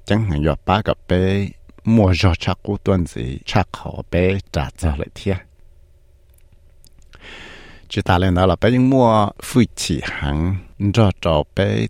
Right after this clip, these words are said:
tê cái lịch cái chạy của cú, cho lịch cho cho chi sang dòng cho ở trong tên năng chủ tịch. Phụ lĩnh tàu phải khiển được bé thia, cho trâu nâng ở cái tay cùng hậu chữ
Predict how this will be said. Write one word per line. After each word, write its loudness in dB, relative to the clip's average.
tê 4
cái 0
lịch 0
cái -4
chạy -2
của -2
cú, 4
cho 0
lịch -2
cho 2
cho -6
chi -4
sang -4
dòng -6
cho 0
ở -4
trong -4
tên 0
năng 0
chủ -10
tịch. -4
Phụ -4
lĩnh 0
tàu 0
phải -2
khiển -4
được -4
bé 2
thia, -4
cho 2
trâu -2
nâng 2
ở -2
cái -4
tay 2
cùng -4
hậu -6
chữ -2